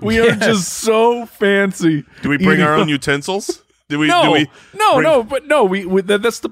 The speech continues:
Speaker 1: that's the funny part, Jason,
Speaker 2: He wants
Speaker 1: is
Speaker 2: the, uh, contrast. Is
Speaker 1: Yes.
Speaker 2: that the point? Yeah.
Speaker 1: Exactly.
Speaker 2: Okay.
Speaker 3: I,
Speaker 2: Uh, I
Speaker 1: I'm
Speaker 2: will
Speaker 1: going
Speaker 2: go
Speaker 1: no
Speaker 2: with,
Speaker 1: utensils.
Speaker 2: you're
Speaker 1: I'm,
Speaker 2: going
Speaker 1: I'm
Speaker 2: none.
Speaker 1: living
Speaker 2: I'll,
Speaker 1: that life.
Speaker 2: I'll keep
Speaker 1: Life
Speaker 2: 'em.
Speaker 1: of freedom.
Speaker 2: I can find a way.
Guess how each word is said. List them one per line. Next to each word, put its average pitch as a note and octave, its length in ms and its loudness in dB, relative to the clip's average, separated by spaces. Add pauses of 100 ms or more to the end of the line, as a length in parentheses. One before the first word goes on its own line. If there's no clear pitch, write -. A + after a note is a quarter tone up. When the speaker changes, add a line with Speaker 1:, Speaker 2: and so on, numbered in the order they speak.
(120)
Speaker 1:
that's C#4+ 180 -2
the G#4 100 -6
funny F4+ 320 0
part, F3 340 0
Jason, - 120 -6
Speaker 2:
He E3 60 2
wants F3 260 0
Speaker 1:
is F#3 80 -2
Speaker 2:
the, C#3 260 2
uh, A#2 300 2
contrast. A2+ 760 -6 (120)
Is A#2 100 -4
Speaker 1:
Yes. G#3 220 2
Speaker 2:
that C3+ 80 -2
the A2 60 -6
point? B2+ 260 0
Yeah. G#2+ 240 -4 (240)
Speaker 1:
Exactly. C3+ 540 -4 (400)
Speaker 2:
Okay. C3+ 260 -8 (320)
Speaker 3:
I, - 60 -4 (120)
Speaker 2:
Uh, E3 400 2
I D#3+ 140 2
Speaker 1:
I'm F#3 80 2
Speaker 2:
will G3+ 80 2
Speaker 1:
going F#3+ 260 4
Speaker 2:
go F3 60 4
Speaker 1:
no F#3 60 4
Speaker 2:
with, F3+ 100 -2
Speaker 1:
utensils. C#3+ 580 -4
Speaker 2:
you're D#3 80 2
Speaker 1:
I'm, G#3+ 60 2
Speaker 2:
going E3 200 0
Speaker 1:
I'm F#3 200 2
Speaker 2:
none. - 20 0
Speaker 1:
living D3+ 280 0
Speaker 2:
I'll, A#2 140 0
Speaker 1:
that A2+ 40 -6
life. A2+ 380 -4 (160)
Speaker 2:
I'll G3 100 2
keep - 160 -6
Speaker 1:
Life F#3 180 4
Speaker 2:
'em. C#3 100 -2
Speaker 1:
of - 60 -10
freedom. A2 480 -2 (480)
Speaker 2:
I F3+ 120 -2
can C#3+ 120 -6
find A#2 220 -4
a A2 60 -6
way. G#2 260 -4